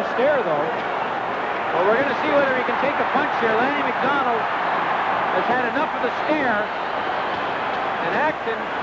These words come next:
Speaker 2: has watched a lot of fights in his career and is doing a masterful job at hanging on.
Speaker 1: I think the last time Keith Acton was in a fight was against Wayne Gretzky, and that was a little more even.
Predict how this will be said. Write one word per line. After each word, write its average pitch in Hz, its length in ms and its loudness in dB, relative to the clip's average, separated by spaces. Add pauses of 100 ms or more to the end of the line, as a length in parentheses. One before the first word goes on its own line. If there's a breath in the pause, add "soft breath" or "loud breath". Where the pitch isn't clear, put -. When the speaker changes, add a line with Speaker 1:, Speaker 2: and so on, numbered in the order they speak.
(1200)
Speaker 2:
has - 160 0
watched 277 320 2
a 233 80 2
lot 294 240 4
of - 80 -2
fights 294 320 0
in 233 80 -2
his - 120 -2 (120)
career 233 240 2
and 240 160 2
is 208 240 -2
doing - 160 0
a - 160 0
masterful 285 560 0
job 233 400 2 (560)
at 180 160 0
hanging 269 320 0
on. 269 320 2 (960)
Speaker 1:
I - 160 2
think 339 160 0
the 233 160 4
last 285 320 2
time 262 160 2 (160)
Keith 269 240 -2
Acton 254 400 0
was 233 160 2
in 262 80 2
a 220 160 0
fight 294 240 2
was 240 160 4
against 240 400 0
Wayne 254 240 0
Gretzky, 254 480 2
and - 640 0
that 285 160 2
was 254 160 2
a 254 160 4
little 262 160 4
more 240 240 4
even. 240 300 2